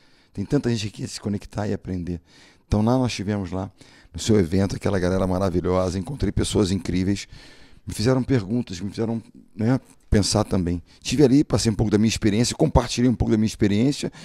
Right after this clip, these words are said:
mas ouvi muito. Então, assim, estar ali, aberto pra ouvir, pra entender, pra ver histórias de vida diferentes, me fazem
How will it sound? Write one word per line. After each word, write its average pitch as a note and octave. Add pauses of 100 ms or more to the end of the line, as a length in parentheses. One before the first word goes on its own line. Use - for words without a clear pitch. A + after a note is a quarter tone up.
(180)
mas A#2
ouvi B2+
muito. G#2+ (640)
Então, D#3
assim, A2+ (580)
estar D3+
ali, G2+ (340)
aberto G2+ (380)
pra F#2+
ouvir, G2
pra F2
entender, F#2+
pra F#2+
ver G#2
histórias G#2+
de E2+
vida G#2
diferentes, A#2
me B2+
fazem C#3